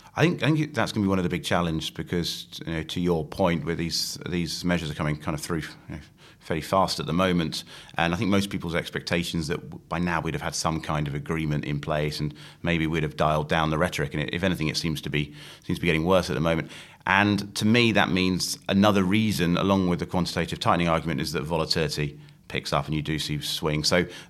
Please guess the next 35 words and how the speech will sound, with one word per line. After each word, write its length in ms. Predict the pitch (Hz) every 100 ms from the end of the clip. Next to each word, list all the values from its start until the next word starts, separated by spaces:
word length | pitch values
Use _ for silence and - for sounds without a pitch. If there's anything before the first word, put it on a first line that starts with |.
| -
the, 80 | 95 -
the 60 | 101
way 80 | 98
you 60 | 90
think 200 | 107 92
about 160 | 85 80
it 60 |
from 180 | - 82 80 - 76
a 60 |
portfolio 360 | 76 69 85 78
management 360 | 95 98 90
side, 300 | - 85 80 80 82
it's 120 | -
about 240 | 73 82 - 78
positioning 400 | 78 71 73 73
and 140 | 65 73
size 300 | - 76 73
of 60 | 73 71
positions. 400 | 69 - 64 - - - -
So 80 | -
maybe 240 | 95 95 87
we're 140 | 87
in 60 | 82
an 60 | 82
environment 320 | 92 90 82
when 160 | 76 82
suddenly 380 | - 95 85 82 82
your 80 | 73
positions 300 | 82 85 82
just 100 | 78
need 100 | 82
to 100 | 71 76
be 40 |
a 20 | 82
little 160 | 85